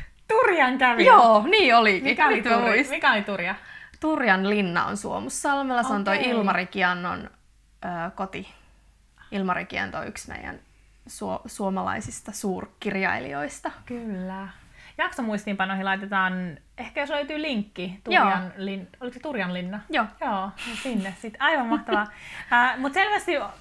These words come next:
Speaker 1: olipa virallinen partiolippukunta tai ei.
Speaker 2: Oli se varmaan sitten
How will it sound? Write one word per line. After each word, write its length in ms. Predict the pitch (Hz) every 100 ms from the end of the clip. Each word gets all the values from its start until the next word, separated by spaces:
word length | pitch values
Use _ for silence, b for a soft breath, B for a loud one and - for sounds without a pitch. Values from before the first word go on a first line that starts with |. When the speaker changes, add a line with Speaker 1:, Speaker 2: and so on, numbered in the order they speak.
| -
Speaker 1:
olipa 320 | 285 359 277
virallinen 420 | 302 339 311 262
partiolippukunta 840 | 254 240 247 233 226 226 233 226 220
tai 260 | 214 185 -
ei. 400 | 262 339 330 302
Speaker 2:
Oli 260 | 262 269 294
se 160 | 247 208
varmaan 340 | 196 185 202
sitten 280 | 269 -